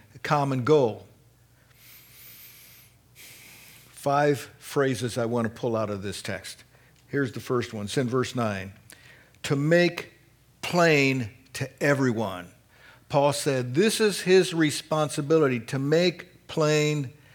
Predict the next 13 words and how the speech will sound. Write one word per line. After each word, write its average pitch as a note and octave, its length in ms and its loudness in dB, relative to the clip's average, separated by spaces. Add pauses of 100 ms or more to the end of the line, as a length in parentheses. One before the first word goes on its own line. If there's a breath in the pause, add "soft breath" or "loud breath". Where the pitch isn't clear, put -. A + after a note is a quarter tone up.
(380 soft breath)
to E3+ 360 0
everyone, A2+ 840 4 (1080 soft breath)
not D#3+ 280 -2
just F#3 220 -2
a F3 60 -2
certain D#3 420 0
group D3 240 -2
of C3 100 -2
people, E3 560 -2
everybody. D3 640 2 (440 loud breath)
For - 260 0
us, G3 420 2
everyone E3+ 800 2